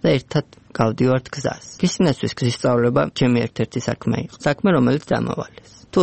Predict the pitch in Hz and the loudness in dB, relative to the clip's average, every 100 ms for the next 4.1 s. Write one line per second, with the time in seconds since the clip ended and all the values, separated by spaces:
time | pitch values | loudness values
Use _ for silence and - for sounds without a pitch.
0 | 139 131 131 127 131 131 - - 120 120 | 4 2 2 2 2 -2 -8 -2 0 0
1 | 117 - 127 113 117 117 117 127 113 123 | -2 -4 -2 -2 0 -2 0 0 0 -4
2 | - - - 117 - 123 127 139 117 113 | -14 -8 -2 -2 0 0 0 0 -2 -4
3 | - - 117 135 - - - - 160 180 | -6 -4 -6 -6 -14 -20 -6 0 2 4
4 | 151 | 2